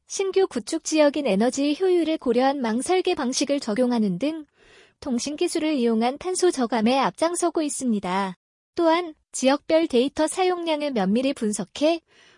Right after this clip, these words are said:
트래픽에 맞는 효율적인 장비로 조정하고 서울 보라매 사옥 등 사옥, 국사에서 태양광 발전 설비를 기반으로 한 기지국을 운용해 에너지 효율을 높이고 있습니다.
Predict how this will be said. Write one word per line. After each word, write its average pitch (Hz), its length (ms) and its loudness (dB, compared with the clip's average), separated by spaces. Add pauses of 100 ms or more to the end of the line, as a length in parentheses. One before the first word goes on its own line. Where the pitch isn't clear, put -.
(140)
트래픽에 392 480 0
맞는 294 400 -4
효율적인 381 540 2
장비로 247 480 0
조정하고 220 720 0 (840)
서울 359 380 0
보라매 262 380 0
사옥 339 340 0
등 320 160 -4
사옥, 269 460 0 (180)
국사에서 311 600 0
태양광 359 540 0
발전 254 320 0
설비를 311 560 0
기반으로 247 540 2
한 349 260 -4
기지국을 294 600 -2
운용해 220 600 0
에너지 302 420 2
효율을 330 400 2
높이고 311 440 0
있습니다. 190 720 -2